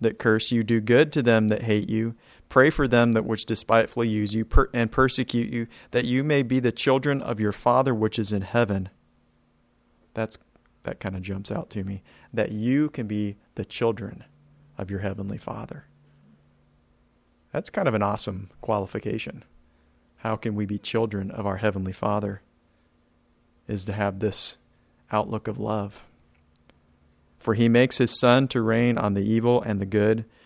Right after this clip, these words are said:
and he sends his rain on the just and the unjust." Verse forty-eight, Matthew five forty-eight. "Be therefore perfect or complete, even as your Father which is in heaven is perfect."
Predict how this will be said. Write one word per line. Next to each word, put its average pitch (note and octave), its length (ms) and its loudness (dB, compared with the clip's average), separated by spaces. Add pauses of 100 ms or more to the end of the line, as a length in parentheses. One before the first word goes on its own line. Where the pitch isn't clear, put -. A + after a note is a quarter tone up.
(400)
and - 80 -4
he G#2 60 -2
sends G#2+ 280 0
his G2+ 160 -2
rain G#2 220 0
on F#2+ 160 -2
the F#2+ 80 -6
just G2+ 560 -4 (360)
and G2 140 -4
the F#2+ 80 -2
unjust." F#2+ 460 -4
Verse A#2+ 180 0
forty-eight, A2 640 4 (1040)
Matthew - 220 -6
five G3 240 -2
forty-eight. G3 400 -4 (420)
"Be B2+ 220 2
therefore A#2 340 4
perfect D#3+ 540 2
or A2+ 120 0
complete, - 720 6 (1120)
even A2+ 240 0
as G#2 100 0
your G2+ 100 -2
Father A2+ 500 2
which - 200 -6
is G2+ 120 -4
in G2 60 -4
heaven G2+ 220 -2
is F#2+ 120 -6
perfect." - 420 -12